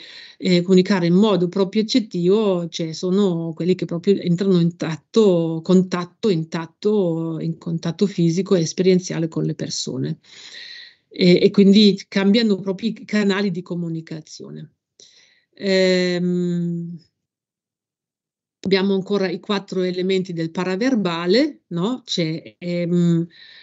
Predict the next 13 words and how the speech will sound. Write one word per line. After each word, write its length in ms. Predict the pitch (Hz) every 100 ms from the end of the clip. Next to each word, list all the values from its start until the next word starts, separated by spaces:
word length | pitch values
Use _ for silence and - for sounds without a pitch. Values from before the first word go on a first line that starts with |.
| _
eh, 420 | - 190 170 165 180
trasmettere 800 | 190 202 180 214 220 220 180 175
passione, 800 | 190 170 - 180 165 196 285 - _
no? 260 | 170 180 214
C'è, 260 | - 165
mm, 720 | 156 165 160 165 160 160 180 180
attraverso 600 | 190 185 185 202 196 196
il 80 | 190
fare 440 | - 196 165 160
io, 380 | 165 196 170 160 _ _ - _
eh, 160 | - 180
trasmetto 640 | 180 190 170 196 190 175
qualcosa, 720 | 170 180 175 170 165 160 285